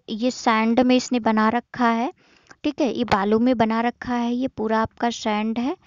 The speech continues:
ठीक है। ये सैंड के अंदर है, इस तरीके से इस, इस, ये जो है इसका यहाँ पर ये पोर्शन बना हुआ है। अब यहाँ पर आप देख सकते हैं इसमें एक, दो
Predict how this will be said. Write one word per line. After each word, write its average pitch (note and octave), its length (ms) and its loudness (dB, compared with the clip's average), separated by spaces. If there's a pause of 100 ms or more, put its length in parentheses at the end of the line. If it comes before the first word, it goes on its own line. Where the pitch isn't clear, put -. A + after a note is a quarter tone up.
(260)
ठीक C4+ 200 -4
है। A#3+ 60 2
ये A3+ 200 0
सैंड A3 460 0
के - 160 -2
अंदर A3 480 0
है, C4 240 -2 (200)
इस A3 220 -4
तरीके A#3+ 320 0
से A#3+ 200 0
इस, A#3 160 -4 (180)
इस, G#3 180 -8 (180)
ये A3+ 240 -2
जो A3+ 100 2
है A3 140 0
इसका A3 240 -2
यहाँ G#3 220 0
पर G#3+ 140 0
ये A3+ 80 4 (100)
पोर्शन G#3 400 -2
बना G#3 220 0 (140)
हुआ G#3+ 180 4
है। B3 180 -6 (920)
अब B3+ 180 2
यहाँ D4 300 -2
पर F#4 100 6
आप E4+ 160 2 (100)
देख D4 180 0
सकते C#4+ 400 2
हैं D4 340 0 (400)
इसमें E4+ 640 4 (960)
एक, B3+ 260 2 (240)
दो C#4 200 4